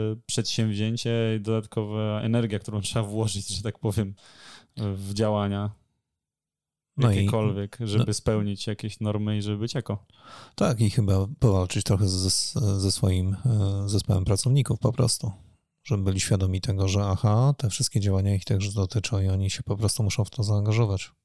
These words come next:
Speaker 1: To na pewno. Myślę, że to jest z punktu widzenia menadżera trudne zadanie.
Speaker 2: E, i drugie pytanie, czy twoi klienci dokonują zakupu, czyli produkcja, z uwzględnieniem materiałów eko? No i teraz uważaj, będzie zaskoczenie.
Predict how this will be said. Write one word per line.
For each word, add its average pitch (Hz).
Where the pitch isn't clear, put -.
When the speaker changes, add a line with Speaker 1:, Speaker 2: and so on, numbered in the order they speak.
Speaker 1:
To 110
na 107
pewno. 101
Myślę, 110
że 101
to 104
jest 98
z -
punktu 110
widzenia 101
menadżera 98
trudne 95
zadanie. 98
Speaker 2:
E, 98
i 110
drugie 120
pytanie, 117
czy -
twoi 143
klienci 120
dokonują 107
zakupu, 101
czyli 95
produkcja, 101
z 113
uwzględnieniem 107
materiałów 98
eko? -
No 139
i 143
teraz 113
uważaj, 98
będzie 113
zaskoczenie. 101